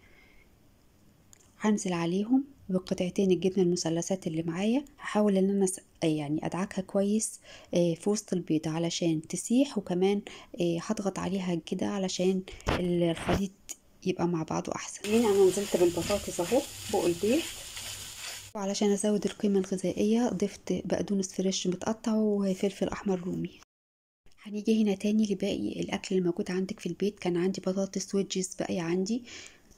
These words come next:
حطيتها في مكعبين من الزبدة وعليهم بيضة، عايزاها تبقى عيون كده،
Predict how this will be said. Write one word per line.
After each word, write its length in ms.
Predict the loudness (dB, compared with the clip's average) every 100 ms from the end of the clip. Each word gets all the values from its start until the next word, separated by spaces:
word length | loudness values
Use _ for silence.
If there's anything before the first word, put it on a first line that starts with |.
| -20 -6
حطيتها 360 | -4 -2 -2
في 100 | 0
مكعبين 420 | 0 0 0 0
من 140 | 2 0
الزبدة 440 | 0 -4 -2 0
وعليهم 400 | 0 0 0 0
بيضة، 380 | 0 0 0 -2 -4 -4
عايزاها 300 | -2 0 0
تبقى 280 | -2 -4
عيون 300 | -2 0 0
كده، 360 | 0 -2 -2 -2